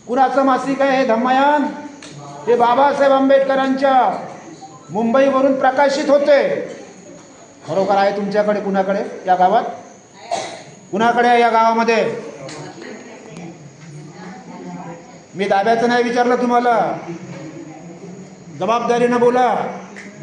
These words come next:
मी या गावातलं विचारून आलोय फक्त. या गावात नाही आहे ना कुणाकडे? नाही आहे. मग खरोखर सांगा तुम्ही. आमच्या घरी तिकडे मागं थोडंसं थांबून जा सर, थांबवा त्यांना.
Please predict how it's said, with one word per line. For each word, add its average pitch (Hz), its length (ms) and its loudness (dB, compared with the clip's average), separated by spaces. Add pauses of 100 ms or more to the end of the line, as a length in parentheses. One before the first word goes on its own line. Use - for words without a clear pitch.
(140)
मी 214 100 0
या 233 140 4
गावातलं 240 440 2
विचारून 240 380 2
आलोय 247 200 2
फक्त. 226 280 0 (720)
या 220 140 4
गावात 226 320 2
नाही 233 160 0
आहे 254 80 2
ना 254 80 2
कुणाकडे? 269 440 2 (580)
नाही 240 240 0
आहे. 180 480 -2 (1600)
मग 185 180 0
खरोखर 202 340 2
सांगा 202 260 2
तुम्ही. 190 300 -2 (840)
आमच्या 233 420 2
घरी 254 300 2 (280)
तिकडे 240 200 0
मागं 233 340 4
थोडंसं 262 320 2
थांबून 262 300 2
जा 269 120 6
सर, 262 280 4 (880)
थांबवा 233 300 4
त्यांना. 254 360 2